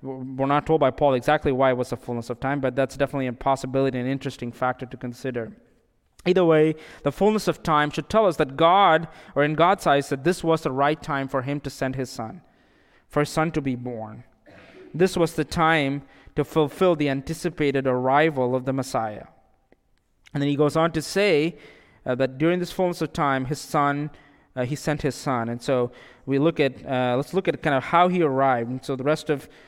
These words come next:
uh, ch-, verse four says, "God sent forth the son, born of a woman, born under the law." So there are two things here I think that Paul is trying to point us to that I want us to focus on. And the first one here is that God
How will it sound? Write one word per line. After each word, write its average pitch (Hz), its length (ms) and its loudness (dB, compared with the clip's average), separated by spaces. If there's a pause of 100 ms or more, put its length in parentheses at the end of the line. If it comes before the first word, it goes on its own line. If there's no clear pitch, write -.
(140)
uh, 120 280 0 (220)
ch-, - 160 -18
verse 139 260 0
four 151 300 0
says, 127 280 -4
"God 139 380 2
sent 190 280 -2
forth 220 180 0
the 214 80 -4
son, 139 320 -2
born 143 200 0
of 160 120 -2
a 160 60 2
woman, 135 360 -2 (240)
born 143 300 -2
under 135 180 0
the 127 140 0
law." 117 360 -2 (320)
So - 80 -8
there 151 120 4
are 151 40 2
two 226 300 -2
things 190 360 -4
here 160 160 2
I 139 80 2
think 143 200 -4
that 135 180 -2
Paul 147 280 2
is 135 100 -4
trying 143 360 -4
to 147 100 -6
point 175 360 -4
us 135 180 -4
to 131 300 -4 (360)
that 131 100 0
I 131 40 4
want 135 180 0
us 131 100 -6
to - 80 -4
focus 143 420 -4
on. 113 240 -8 (340)
And 143 120 -4
the 143 60 -2
first 226 380 0
one 143 260 0
here 139 200 0
is 131 140 -2
that 135 240 -4
God 151 480 4